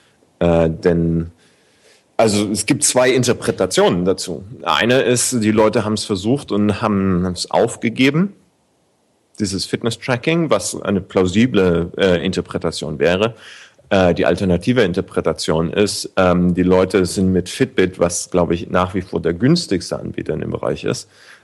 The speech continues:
äh, damit warm geworden und sind dann auf eine alternative Plattform umgestiegen, weil die bessere Services oder Dienst-, äh, oder Produkte anbietet.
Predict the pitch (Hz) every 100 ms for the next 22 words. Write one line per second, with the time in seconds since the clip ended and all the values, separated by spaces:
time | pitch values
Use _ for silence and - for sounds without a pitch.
0 | _ 98 92 90 95 82 78 92 139 104
1 | 87 85 85 95 117 - _ _ _ _
2 | - 107 101 98 98 107 101 98 95 92
3 | 92 92 90 90 95 82 80 78 82 -
4 | - 82 80 85 85 - - 80 82 82
5 | 78 - 67 - 67 76 - _ _ _
6 | - - 95 85 - 82 82 82 78 90
7 | 78 - - 82 80 85 - - 98 120
8 | - 64 - 53 - -